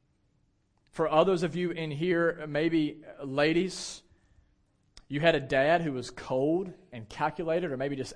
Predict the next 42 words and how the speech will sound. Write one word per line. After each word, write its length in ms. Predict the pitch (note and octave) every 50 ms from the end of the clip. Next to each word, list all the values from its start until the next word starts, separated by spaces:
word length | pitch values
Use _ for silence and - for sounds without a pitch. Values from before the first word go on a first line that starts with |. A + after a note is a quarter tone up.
| -
absent, 380 | A#2+ B2 C#3 C#3 - - F#3 -
and 100 | D#3 -
so 60 | -
you 160 | C3+ B2 A#2
never 300 | A#2 A#2+ B2 - D#3 E3+
got 160 | D#3 D#3 C#3
affection 480 | B2 - - - B2 A#2+ - - D#3+ C#3+
from 160 | - C3+ B2+
your 100 | A2+ G2
father 380 | - - A2 A2+ A#2+ D3 D#3+ D3
that 180 | B2+ A#2+ -
you 140 | C3 A#2+ A2
long 320 | G#2+ G#2 G#2 A2 B2 D3+ C#3
for, 260 | - - F3 F3+ E3
that 300 | - - - - - -
girls 420 | - B2+ B2+ C#3+ C#3 C3 A#2 - -
want 400 | - B2 B2+ A#2+ C#3 F3 - -
from 120 | - F#3+ F3
their 80 | E3+
daddy. 360 | D#3+ D#3 C#3+ D#3 F#3 G3 G3 F#3+ _ _ _ _ _ _ _ _ _ _ _ _ _ _ _ _ _ _ _ _ _ _ _ _ _ _ _ _ _ _ _ _ _ C#3+
And 80 | C3
so 100 | - D3+
because 520 | C#3+ D3 C#3+ - - - C#3+ D3+ F3 D3 D3
of 80 | C3
that, 240 | C3+ B2+ B2 - -
you 80 | D3+ C#3
build 320 | A#2 - C3+ D3 D#3 C#3+
your 100 | D3+ C#3
life 420 | C3 C3 D3+ E3 D3 C3 B2+ - -
on 140 | - B2+ C3
the 80 | B2+
affections 460 | A#2 - - - D#3+ - - B2+ A2
you 60 | C3 A#2+
get 140 | C3 B2+
from 100 | - C#3
another 240 | C3 B2+ B2+ B2 A#2+
man 360 | A#2 A#2+ A#2+ C3 C#3+ C#3+ C#3 C3+ -
or 320 | C#3+ C3 C3+ C3 B2+ B2+ - - - - _ _ -
men. 540 | - A#2 C3 C#3 C3+ A2+ G2 G2 G#2 G2+ - _ _ _ _ _ _ _ _ _ _ _ _ _ _ _ _ _ _ _ _ _ _ _ _ _ _ _ _ _ _ _ _ _ _ _ _ _ _ _ _ _ _ _ _ _ _ _ _ _ - -
As 220 | - C3 D3+ D#3 F3
a 40 |
result 680 | D#3+ D#3+ D#3 D3 C3 - F3+ F3 C#3 A#2 A#2 - - -